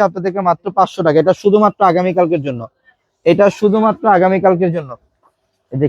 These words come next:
কালারটা দেখেন, এটা হচ্ছে ডিপ মেরুন টাইপের একটা কালার। এটা ধরো এখানে, এটা ডিপ মেরুন টাইপের একটা কালার, সেই লেভেলে সুন্দর। একটু পিছনে যাও, এই কালারটা দেখেন কত সুন্দর, সম্পূর্ণ সুইচ কটনের। এটা হচ্ছে প্যান্ট এবং এটা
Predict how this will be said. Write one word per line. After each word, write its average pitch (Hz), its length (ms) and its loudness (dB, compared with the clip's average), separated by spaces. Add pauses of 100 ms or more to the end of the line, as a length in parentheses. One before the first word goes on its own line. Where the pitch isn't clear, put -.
কালারটা 165 400 2
দেখেন, 147 200 -2
এটা 147 100 -4
হচ্ছে 156 220 -8
ডিপ 175 120 -2 (220)
মেরুন 175 280 0
টাইপের 165 200 0
একটা 151 160 -6
কালার। 131 160 0
এটা 135 160 -18
ধরো 127 180 -4
এখানে, 117 200 -20 (2500)
এটা 165 120 4 (100)
ডিপ 190 200 2
মেরুন 185 260 4
টাইপের 185 220 0
একটা 175 180 -6
কালার, 165 200 2 (140)
সেই 208 280 4
লেভেলে 175 360 0
সুন্দর। 147 220 -8
একটু 156 180 -14
পিছনে 175 280 -14
যাও, 190 100 -2 (1040)
এই 123 140 -10
কালারটা 160 420 2
দেখেন 151 240 -4
কত 143 100 -6 (120)
সুন্দর, 127 220 -14 (120)
সম্পূর্ণ 170 300 -4 (120)
সুইচ - 180 -4 (120)
কটনের। 156 360 0 (480)
এটা 143 160 2
হচ্ছে 170 160 -2 (140)
প্যান্ট 170 260 4 (240)
এবং 151 100 0 (140)
এটা 160 120 2